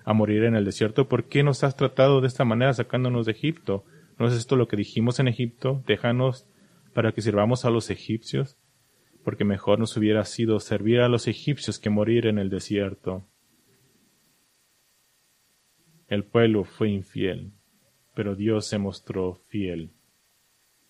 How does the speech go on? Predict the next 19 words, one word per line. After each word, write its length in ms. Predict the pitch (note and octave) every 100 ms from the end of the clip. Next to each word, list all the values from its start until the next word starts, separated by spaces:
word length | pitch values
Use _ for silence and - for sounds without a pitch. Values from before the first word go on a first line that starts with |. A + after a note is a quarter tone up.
| _
Y 140 | - G#2+
él 100 | A2
muestra 340 | A2 B2+ D3+
su 160 | - C3
fidelidad 680 | B2 B2 A#2 A2+ G#2+ G2 -
con 200 | - G#2+
el 120 | G2+
mayor 400 | G2+ G2+ A2+ A#2+
milagro 500 | B2+ A2+ A2+ A2+ G#2
en 80 | G2
escala 500 | F#2+ - A2+ A2 G2+
en 120 | G2
la 100 | G2
Biblia, 460 | G2 A#2+ A2+ G2+ G2+
aparte 440 | - A#2+ A2 A2+
de 100 | G2+
la 120 | F#2+
creación 640 | - F#2+ F2+ - F#2+ G2 G2
misma. 460 | F#2+ F2 F#2 F2+